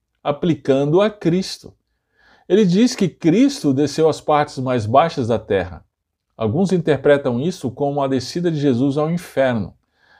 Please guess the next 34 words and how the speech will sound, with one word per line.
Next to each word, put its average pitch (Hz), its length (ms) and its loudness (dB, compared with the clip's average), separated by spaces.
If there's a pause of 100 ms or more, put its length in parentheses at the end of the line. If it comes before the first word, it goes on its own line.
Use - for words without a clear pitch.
(180)
mas 202 240 0
é 208 60 4
uma 214 180 2
interpretação 175 760 0
equivocada, 143 680 0
ao 110 40 0
meu 117 200 0
ver. 92 300 -4 (320)
Trata-se, 156 460 4
na 143 120 0
verdade, 127 500 2
da 135 120 0
humilhação 151 600 -2
de 202 80 0
Jesus. 113 560 -4 (580)
Ele, 139 240 4
sendo 135 380 0
Deus, 151 440 4
se 127 120 -6
fez 123 380 -2
homem, 139 420 -2 (580)
e 131 60 -12
tendo 190 300 0
tido 170 280 0
vitória 156 460 0
na 170 160 -4
cruz, 160 400 -4
subiu 139 460 0
ao 175 200 2
alto, 147 380 2
levando 127 340 -2
consigo 139 480 -6
o 143 60 -4
cativeiro 151 720 0